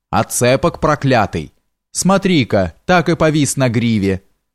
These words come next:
Видно, мал да удал. Э, да что это, постой-ка!» вскричал Якун, подойдя к малорослому охотнику. «Ба,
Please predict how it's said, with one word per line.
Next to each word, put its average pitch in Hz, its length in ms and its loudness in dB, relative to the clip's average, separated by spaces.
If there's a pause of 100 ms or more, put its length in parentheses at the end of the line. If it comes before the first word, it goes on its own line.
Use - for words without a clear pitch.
(120)
Видно, 151 400 0
мал 135 340 2
да 160 100 0
удал. 127 680 0 (360)
Э, 143 460 2 (320)
да 196 140 2
что 156 360 2
это, 101 300 0
постой-ка!» 120 920 0 (260)
вскричал 127 580 -2
Якун, 170 560 0 (300)
подойдя 147 460 2
к - 100 -10
малорослому 139 760 0
охотнику. 107 720 -2 (540)
«Ба, 110 580 0